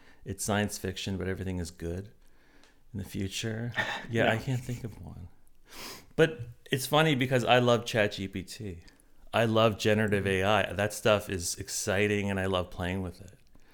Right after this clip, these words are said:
Speaker 1: So,
Speaker 2: Mm-hmm.
Speaker 1: I don't know about you, but, like, are you interested in that kind of stuff? Like, as soon as it came out?
Speaker 2: It, it piqued my interest for sure, um, but I wasn't sure what to do with it, and I wasn't sure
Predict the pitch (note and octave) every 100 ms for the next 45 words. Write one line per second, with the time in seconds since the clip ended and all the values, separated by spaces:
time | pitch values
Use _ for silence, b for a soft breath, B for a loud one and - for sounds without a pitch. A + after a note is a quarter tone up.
0 | B B B B B - - F#2+ F2+ E2+
1 | E2+ A#2 B2 B2+ - G2+ G#2+ G#2 F#2 F2+
2 | F#2+ G2+ E2+ E2 E2 - D#2 - - -
3 | F2+ F#2+ F2+ G2 G#2 A#2+ A#2 A#2 A#2 A#2+
4 | A#2 - A#2 B2 - F#2 E2+ - - b
5 | b b b - G#2 - G#2+ G2+ G2+ G#2+
6 | F2+ F2+ F#2+ A2+ - - - - - -
7 | - _ _ _ _ _ _ _ - -
8 | - - B B B - G#3 A3 A3 A3
9 | - - - A3+ A3+ G3+ E3+ E3+ D3 C#3+
10 | F#3+ G3 - D3+ - C#3 B2 F3+ B3 b
11 | b b - - C#3 C3 B2+ B2+ B2 -
12 | D#3 D#3 F3 F#3+ - F#3 F3+ C#3+ C3+ F3
13 | - G#2+ - C3 B2+ C3+ C#3 C3 - C3+
14 | C3+ C3 C3